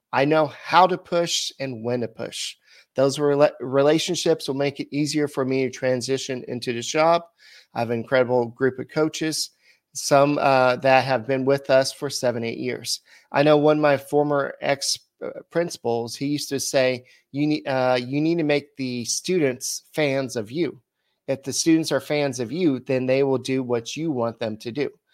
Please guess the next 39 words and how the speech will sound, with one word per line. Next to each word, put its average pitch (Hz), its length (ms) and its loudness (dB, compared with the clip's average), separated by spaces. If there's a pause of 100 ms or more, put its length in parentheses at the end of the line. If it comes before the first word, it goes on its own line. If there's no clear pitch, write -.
(320)
And 131 200 0
I 147 120 8
don't 156 160 6
know 147 220 8
if 127 160 -2
the 135 100 -2
students 139 360 -4
are 120 100 -4
fans 226 520 4
of 120 100 4
me, 117 220 -2
but 131 320 2
they 135 160 2
respect 127 600 -2
me 110 260 -10 (300)
and 127 140 -2
they 131 140 4
do 139 220 0
what 127 180 0
they're 123 140 -4
supposed 113 320 -6
to 113 80 -10
do. 110 280 -4 (460)
Uh, 135 460 6
so 139 640 6
I 143 140 4
think 165 380 -2
that 143 440 6 (160)
Joe 151 220 0
Espada, 147 680 2
he 175 280 -6
has 151 280 6
a 135 60 -2
lot 135 280 4
of 127 80 -6
fans 127 600 -4
in 139 140 -8
that 120 180 -6
clubhouse, 139 560 0